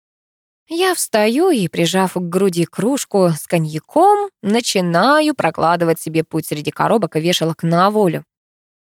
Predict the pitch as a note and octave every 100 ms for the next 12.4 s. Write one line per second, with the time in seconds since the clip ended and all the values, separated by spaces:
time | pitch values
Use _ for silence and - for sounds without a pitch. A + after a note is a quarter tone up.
0 | _ _ D#4+ D#4+ D4+ - D#4 A4+ G#4 D4
1 | B3+ C4 C4+ A#3+ G#3 A3+ - C4 C4+ A#3+
2 | E4 A4 B3 C4+ D4+ C#4+ F#4+ F#4 D#4 G#3+
3 | G3 F#3 - E3+ _ _ _ _ F3 E3+
4 | E3+ F3+ F3 F3+ F3 - G#3 G3+ D#3+ F3
5 | E3 F#3+ F#3 D#3 D3 D#3+ - _ _ _
6 | _ _ _ - C#4 C#4+ D#4+ D#4+ E4 E4+
7 | D#4 D4 A#3 A#3 B3 C4+ C#4 A3 G3+ G#3
8 | - _ C#4 C#4+ - C4+ C4 C4 - A3
9 | G#3 - G#3+ - _ _ _ _ _ _
10 | _ _ - A#3 F4 F#4 F#3 F3+ D#3+ -
11 | _ _ _ F#3+ E3+ E3 E3+ - F3 F3
12 | - - D3